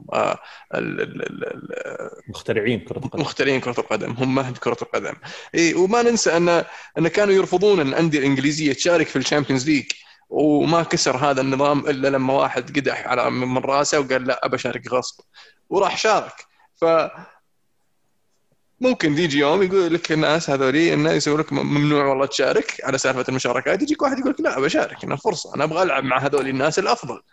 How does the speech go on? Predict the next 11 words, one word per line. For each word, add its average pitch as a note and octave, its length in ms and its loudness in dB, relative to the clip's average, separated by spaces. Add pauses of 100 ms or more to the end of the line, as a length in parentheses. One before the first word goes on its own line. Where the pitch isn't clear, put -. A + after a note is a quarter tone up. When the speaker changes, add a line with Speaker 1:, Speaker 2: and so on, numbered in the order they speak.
(320)
Speaker 1:
وواحد، F3 560 2
يعني، E3 260 2
واحد E3+ 360 0
ذاك D#3+ 180 -4
اليوم E3 220 0
ناقض D#3+ 260 2
نفسه، D3 300 0
بس C3 160 -4
ما E3+ 100 2
أذكر C#3+ 220 -2
منه، C3 280 -2